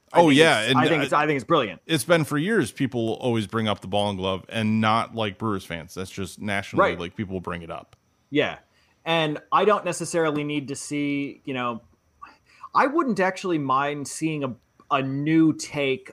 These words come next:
Speaker 1: on that bright blue and yellow with, with, uh, with the ball and glove. Like, not paying homage to eighty-two because I, I
Speaker 2: Yeah, I'm not saying bring back the powder blues or anything like that for the road uniforms.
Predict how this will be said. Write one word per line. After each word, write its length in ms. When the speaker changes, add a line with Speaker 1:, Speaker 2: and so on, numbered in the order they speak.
Speaker 1:
on 580
that 300
bright 600
blue 320
and 120
yellow 500
with, 360
with, 460
uh, 480
with 160
the 80
ball 220
and 80
glove. 340
Like, 240
not 560
paying 380
homage 500
to 120
eighty-two 520
because 260
I, 220
I 160
Speaker 2:
Yeah, 260
I'm 100
not 220
saying 260
bring 220
back 240
the 60
powder 300
blues 480
or 60
anything 320
like 140
that 180
for 100
the 120
road 240
uniforms. 720